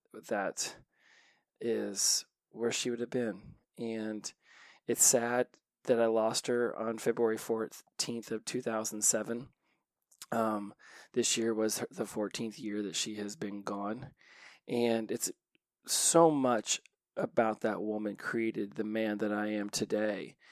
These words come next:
And also so many things about her,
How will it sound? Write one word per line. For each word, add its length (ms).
And 140
also 340
so 240
many 280
things 600
about 500
her, 420